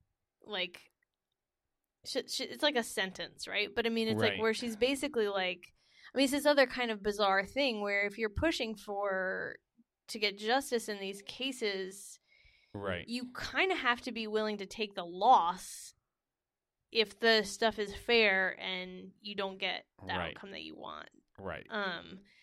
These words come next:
Speaker 2: Right.
Speaker 1: which is another kind of interesting sort of moment where y-, sort of in a certain regard, this kind of social accountability,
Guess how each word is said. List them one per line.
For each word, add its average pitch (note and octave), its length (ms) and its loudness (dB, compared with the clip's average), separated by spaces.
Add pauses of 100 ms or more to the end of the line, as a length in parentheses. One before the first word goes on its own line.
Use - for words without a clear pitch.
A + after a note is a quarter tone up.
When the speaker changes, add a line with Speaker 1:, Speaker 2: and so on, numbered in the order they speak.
(540)
Speaker 2:
Right. F#3+ 140 2
Speaker 1:
which C4 160 -2
is C4+ 80 -4
another C4 320 4
kind C4 220 -2
of G#3+ 40 -2
interesting G#3 800 -6
sort G#3+ 200 -4
of G3+ 100 -4
moment G#3+ 580 0
where G3+ 300 0
y-, F#3+ 240 -4 (680)
sort A3+ 280 -2
of G3 160 -2 (200)
in A3+ 100 -2
a A3 80 0
certain A#3 480 -2
regard, G#3 680 2
this G#3 200 0
kind A3+ 400 -4
of G#3 80 -4
social G#3 380 -2
accountability, G#3 1080 -4